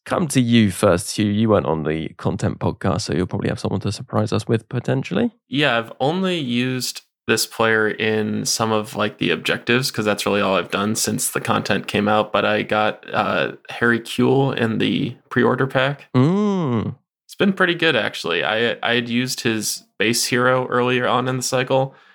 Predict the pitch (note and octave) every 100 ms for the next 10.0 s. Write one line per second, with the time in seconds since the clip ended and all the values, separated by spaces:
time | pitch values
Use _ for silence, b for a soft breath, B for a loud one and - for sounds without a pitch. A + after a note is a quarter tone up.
0 | b A#2 A#2 A#2 A2 B2+ A#2 - G#2+ A#2
1 | A#2+ A2 A2 A2 G2 G#2 A2+ - A2+ -
2 | G#2+ G2+ - A2 A2+ A2+ B B B B
3 | B2+ B2 - - - B2+ - G#3+ - -
4 | A2+ A#2+ B2+ - A#2 A2+ A#2+ A#2+ A#2+ B
5 | B B _ C3 A2+ - - A2 - A#2+
6 | A2+ A2 G#2+ - A#2 A#2 A2 A2 G#2+ G#2+
7 | F#2+ C#2 - - A#2+ A2 A#2+ A2 G#2+ A2
8 | - - G#2 C3+ C3 D3 D3 b b _
9 | - - - A2 A2+ - C3 C3 C3+